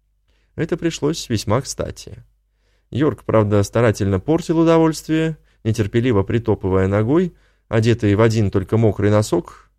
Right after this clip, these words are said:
но мнение детектива мало кого волновало. А уже оказавшись внутри приземистого здания, прослужившего полицейским участком не меньше полувека,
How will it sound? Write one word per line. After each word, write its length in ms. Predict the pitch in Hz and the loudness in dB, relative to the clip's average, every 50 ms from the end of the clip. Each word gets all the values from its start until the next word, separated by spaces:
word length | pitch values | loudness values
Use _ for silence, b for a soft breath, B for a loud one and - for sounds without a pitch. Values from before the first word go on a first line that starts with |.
| _ _ - | _ _ -12
но 380 | 117 113 139 180 214 220 196 | -8 -6 -4 -2 -2 -2 -2
мнение 400 | 175 151 156 165 160 151 143 135 | -2 -2 -2 -2 -2 0 0 0
детектива 520 | 113 113 104 - 104 - - 151 147 127 113 | 0 0 -2 -2 -4 -6 -4 -4 0 0 2
мало 340 | 104 110 143 147 117 98 92 | 2 2 2 2 2 0 0
кого 300 | - 95 98 98 101 98 | 0 0 2 2 2 2
волновало. 640 | 95 95 98 101 104 104 92 - - - - - _ _ _ _ _ _ _ _ _ _ _ _ _ _ _ _ _ _ - | 2 0 2 2 2 0 0 -2 -6 -10 -14 -18 _ _ _ _ _ _ _ _ _ _ _ _ _ _ _ _ _ _ -6
А 120 | - 95 | -2 0
уже 200 | 98 104 131 180 | 0 2 2 0
оказавшись 580 | 170 - 117 110 110 135 127 - - 101 - - | 0 2 0 2 2 0 0 0 -4 -6 -4 -2
внутри 300 | 113 113 113 - 135 123 | -2 -2 -2 -2 -4 -4
приземистого 680 | - - 101 104 110 120 104 95 92 - - 87 95 | -2 0 -2 0 0 0 0 0 -2 -4 -6 -4 -4
здания, 600 | 95 92 95 135 160 170 143 117 98 92 92 90 85 | -4 -2 -2 -2 -2 -2 -2 -2 0 0 -2 -2 -4
прослужившего 720 | - 104 95 - 107 110 113 123 117 - - 101 95 95 | -6 -8 -6 -4 -2 -2 0 -2 -4 -4 -4 -4 -4 -2
полицейским 580 | - 95 101 101 - - 104 92 - - 98 | -2 -2 -2 -2 -2 -4 -6 -6 -6 -6 -6
участком 460 | 101 98 - 107 98 - - - 98 98 | -4 -2 -2 -2 -4 -4 -6 -6 -4 -2
не 80 | 98 | 0
меньше 320 | 98 98 90 92 - - 85 | 0 -2 -2 -4 -6 -10 -10
полувека, 720 | - - 104 98 92 90 87 104 123 135 - 196 190 190 | -4 -2 -2 0 0 -2 -2 -2 -2 -2 -2 -6 -6 -6